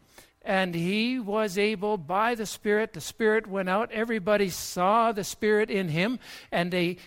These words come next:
they received that Spirit as well and went forward to conquer the land for the glory of God. Gideon in Judges six,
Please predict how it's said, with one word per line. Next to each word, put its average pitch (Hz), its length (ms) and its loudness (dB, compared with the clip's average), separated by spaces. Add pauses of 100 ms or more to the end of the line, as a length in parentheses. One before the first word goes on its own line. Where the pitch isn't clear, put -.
(120)
they 165 360 -2
received 220 680 -6
that 202 220 -2
Spirit 202 440 -4
as 147 140 -6
well 185 340 0
and 165 200 -4
went 190 220 -4
forward 202 480 0
to 185 80 -10
conquer 196 380 -2
the 208 100 2
land 208 480 0
for - 160 -6
the 151 120 -4
glory 170 320 0
of 147 80 -6
God. 131 260 -4 (840)
Gideon 202 540 4
in 165 180 -2
Judges 185 440 4
six, - 640 0